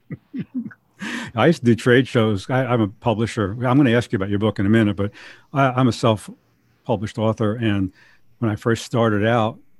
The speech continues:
Speaker 2: promoting it, I did trade shows. And I, and I know what you're talking about. I mean, man, they get exhausting and expensive in a hurry. The simplest nothing trade show I would do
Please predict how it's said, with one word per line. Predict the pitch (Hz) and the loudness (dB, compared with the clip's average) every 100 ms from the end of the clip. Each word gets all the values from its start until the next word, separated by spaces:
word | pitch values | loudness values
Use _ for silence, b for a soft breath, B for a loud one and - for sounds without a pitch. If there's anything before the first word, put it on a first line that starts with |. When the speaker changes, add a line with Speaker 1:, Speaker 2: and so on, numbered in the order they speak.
| - - | -20 -4
Speaker 2:
promoting | 113 123 147 107 | 2 4 4 4
it, | 95 | 2
I | 104 | 0
did | 104 90 | -2 -4
trade | 110 104 | -4 -4
shows. | - 101 95 - - b b b b | -4 -6 -6 -12 -20 b b b b
And | 120 117 | -2 -2
I, | 117 | 0
and | 120 | 2
I | 147 | 4
know | 180 156 | 6 6
what | 123 | 4
you're | 110 | 0
talking | 113 107 107 | -2 -2 -4
about. | 92 95 110 _ 135 | -8 -10 -14 _ -10
I | |
mean, | 104 120 | -8 0
man, | 139 117 117 | 2 4 4
they | 135 | 4
get | 139 117 - _ | 4 2 -2 _
exhausting | 131 107 139 156 180 160 156 | -6 2 2 2 2 2 2
and | 139 | 0
expensive | 120 - 131 131 139 127 151 - - | 0 0 2 4 2 0 -2 -12 -2
in | 135 | 0
a | 110 | 2
hurry. | 131 135 98 101 b b b | 2 0 0 -8 b b b
The | - | -8
simplest | - 170 175 175 165 - - _ _ _ _ _ | 2 4 4 6 6 4 -6 _ _ _ _ _
nothing | 143 123 151 156 147 123 | 4 6 6 4 4 2
trade | - 139 135 | 2 0 0
show | - 131 | -2 0
I | 117 | 0
would | 120 110 | 0 0
do | 135 127 131 | 0 0 -2